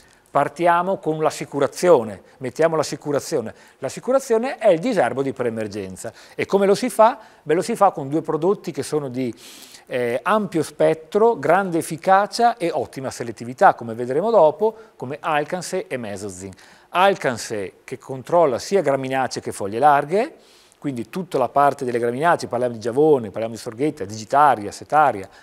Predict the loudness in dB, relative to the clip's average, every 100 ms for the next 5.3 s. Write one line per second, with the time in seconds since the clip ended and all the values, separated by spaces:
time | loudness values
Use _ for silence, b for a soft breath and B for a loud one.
0 | b _ -8 -8 -10 -8 -10 -10 b b
1 | b b _ -2 -2 -2 _ -8 -2 2
2 | 4 4 2 0 0 -2 -4 -4 -8 -8
3 | -12 -14 -16 -8 -4 -4 -6 -10 -12 -8
4 | -4 2 4 4 2 0 -6 -12 -14 -18
5 | _ -20